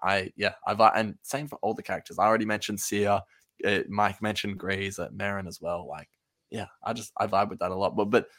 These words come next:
what, what's your take, real quick, on, like, the changing of the costume and all the cosmetics and that sort of stuff?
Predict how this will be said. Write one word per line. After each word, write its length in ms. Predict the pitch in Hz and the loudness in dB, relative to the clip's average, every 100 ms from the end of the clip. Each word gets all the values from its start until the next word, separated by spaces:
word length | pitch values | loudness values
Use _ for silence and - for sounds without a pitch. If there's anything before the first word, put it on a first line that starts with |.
| - | 0
what, 220 | 117 127 - | 4 4 2
what's 200 | 123 127 | -4 -2
your 160 | 107 | -2
take, 260 | 107 98 98 _ | 0 -2 -4 _
real 180 | - 107 | 0 0
quick, 340 | 104 104 98 - | 0 0 -2 -2
on, 140 | 95 | -6
like, 160 | 92 87 - | -6 -10 -6
the 220 | 92 87 _ | -4 -6 _
changing 360 | - 101 101 92 | -6 -4 -4 -8
of 100 | 95 | -10
the 60 | |
costume 440 | - 95 - 98 95 | -4 -4 -2 -6 -6
and 80 | 95 | -6
all 80 | 95 | -8
the 80 | |
cosmetics 560 | 101 95 98 90 90 - | -8 -8 -8 -12 -12 -14
and 80 | 95 | -10
that 160 | 90 | -10
sort 140 | - - | -12 -16
of 60 | |
stuff? 320 | - 80 - | -14 -12 -12